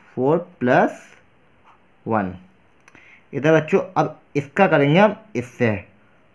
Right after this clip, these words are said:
टू प्लस थ्री, टू प्लस थ्री।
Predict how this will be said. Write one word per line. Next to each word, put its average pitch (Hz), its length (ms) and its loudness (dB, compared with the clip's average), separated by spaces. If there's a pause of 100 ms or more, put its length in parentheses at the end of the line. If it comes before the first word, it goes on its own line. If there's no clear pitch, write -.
(680)
टू 202 180 2
प्लस 185 420 0
थ्री, 98 220 -4 (2500)
टू 147 200 -2 (220)
प्लस 135 320 -2 (640)
थ्री। 98 300 -8